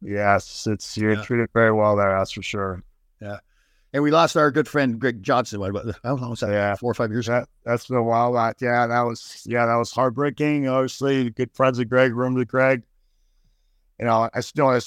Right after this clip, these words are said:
Speaker 1: know, you know his brother very well. He's
Speaker 2: Yep.
Speaker 1: doing very well in Vancouver. So,
Speaker 2: Yep.
Speaker 1: yeah, that was, uh, a tough time there. So it's heartbreaking.
Speaker 2: Yeah, I remember you called me. I was out in L A.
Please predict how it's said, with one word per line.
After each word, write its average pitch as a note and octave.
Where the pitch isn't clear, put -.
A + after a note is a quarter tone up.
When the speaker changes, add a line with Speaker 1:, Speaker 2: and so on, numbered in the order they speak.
Speaker 1:
know, B2+
you C3+
know A#2+
his A2
brother A#2+
very A#2
well. A#2
He's A2+
Speaker 2:
Yep. A2+
Speaker 1:
doing A2+
very A2+
well A2+
in A2
Vancouver. A2+
So, A2
Speaker 2:
Yep. G2
Speaker 1:
yeah, A2+
that A2
was, A2
uh, A2+
a -
tough A#2
time A2
there. G2+
So G#2
it's -
heartbreaking. G#2+
Speaker 2:
Yeah, A#2+
I -
remember C#3
you D3+
called D3
me. A#2+
I G#2+
was G#2+
out B2
in A2+
L A#2
A. A2+